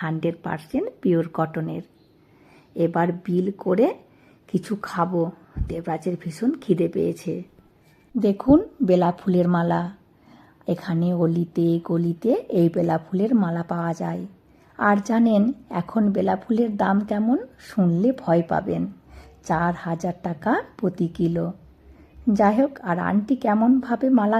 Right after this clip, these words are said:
গাঁথছে দেখুন, দুটি ফুলের বোঁখা দুই সাইডে নিয়ে দুটি আঙুলে করে বাঁধছে। আমি এরকম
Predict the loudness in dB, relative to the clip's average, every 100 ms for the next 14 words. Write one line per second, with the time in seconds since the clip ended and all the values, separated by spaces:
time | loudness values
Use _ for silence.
0 | 0 -2 -2 0 2 0 0 0 -2 -8
1 | -6 -2 0 0 -2 -4 -2 -2 0 0
2 | 0 -4 -2 -2 -4 -4 -2 0 0 -2
3 | -2 0 2 2 2 2 0 -2 -8 -20
4 | -20 -8 -2 -2 -2 -2 -2 -2 -2 0
5 | 0 0 0 2 2 2 -4 -4 -4 -6
6 | -6 -4 -4 -10 _ _ -20 -4 2 4
7 | 4 2 0 2